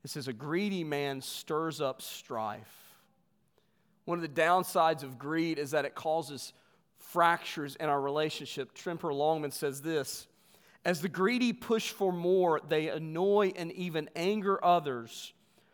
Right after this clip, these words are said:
from whom they are trying to grasp the things they need to feed their desire, and thus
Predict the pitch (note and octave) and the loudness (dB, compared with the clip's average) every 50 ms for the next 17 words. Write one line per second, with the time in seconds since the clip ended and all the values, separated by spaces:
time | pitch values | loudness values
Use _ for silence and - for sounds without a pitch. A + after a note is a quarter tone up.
0 | _ _ _ - - E3+ E3 C#3 C#3 A3 A3+ A3+ A3 G#3 G3 F#3 F3 E3+ E3+ - | _ _ _ -4 -2 -2 -2 2 2 4 4 6 4 4 4 4 2 2 0 -2
1 | - F#3+ F3+ F3+ F3+ E3+ E3 D3+ C3+ D3+ D3+ D#3 E3+ F3+ G3+ G#3 G3+ - - - | 0 0 2 2 2 0 -2 -6 -4 -2 0 2 2 4 2 0 -2 -4 -10 -10
2 | - F3 D#3 - - - C#3 B2+ A#2 A2+ A2+ A2+ A2+ - - - - _ _ _ | -8 -8 -8 -8 -8 -8 -8 -8 -8 -10 -12 -14 -16 -18 -20 -20 -20 _ _ _
3 | _ _ _ _ _ _ _ _ _ - C#3 C#3+ D3+ D#3 D#3 D#3 D3 C#3 - C3 | _ _ _ _ _ _ _ _ _ -6 -6 -4 -4 -4 -6 -6 -6 -8 -10 -12
4 | B2+ - - - - D#3 D#3 C#3+ C3 B2 A2+ A#2 A2 - _ _ _ _ _ _ | -12 -12 -14 -10 -8 -6 -6 -6 -6 -8 -10 -12 -16 -20 _ _ _ _ _ _
5 | _ _ _ _ - A2 A#2+ A2+ B2 A#2 A#2 C3 C3 B2 A#2 A2+ G#2+ G#2 F#2+ - | _ _ _ _ -10 -10 -8 -8 -10 -8 -2 0 0 0 0 -2 -6 -8 -12 -16
6 | - _ _ _ _ _ _ _ _ _ - C#3+ B2 A#2+ B2 D3+ C#3+ C3 B2+ - | -20 _ _ _ _ _ _ _ _ _ -8 -6 -6 -2 0 2 2 2 0 -2
7 | - | -8